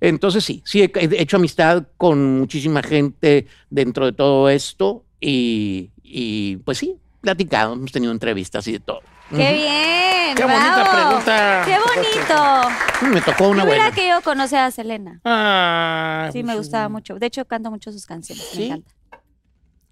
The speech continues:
Speaker 2: Y a Britney.
Speaker 3: Te,
Speaker 2: Bueno,
Speaker 3: el
Speaker 2: pero
Speaker 3: otro día
Speaker 2: Britney
Speaker 3: te vi
Speaker 2: tal vez sí.
Speaker 3: en el, en el noventas Pop Tour.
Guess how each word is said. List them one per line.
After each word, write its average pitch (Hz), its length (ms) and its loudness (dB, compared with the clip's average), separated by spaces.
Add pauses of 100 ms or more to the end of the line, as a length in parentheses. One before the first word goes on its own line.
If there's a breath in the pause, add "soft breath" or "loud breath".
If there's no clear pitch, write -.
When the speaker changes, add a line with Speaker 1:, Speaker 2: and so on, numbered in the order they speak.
(100)
Speaker 2:
Y 208 100 -4
a 202 60 0
Britney. 202 460 -4
Speaker 3:
Te, 175 100 2
Speaker 2:
Bueno, 170 180 2
Speaker 3:
el 160 160 0
Speaker 2:
pero 208 140 4
Speaker 3:
otro 220 120 0
día 220 120 4
Speaker 2:
Britney 247 100 -2 (100)
Speaker 3:
te 165 60 2
vi 170 80 0
Speaker 2:
tal 196 80 2
vez 196 220 0
sí. 165 60 -2
Speaker 3:
en 156 60 -4
el, 151 240 -2
en 147 200 -4
el 147 180 -2
noventas 170 380 -4
Pop - 260 -6
Tour. 190 300 -4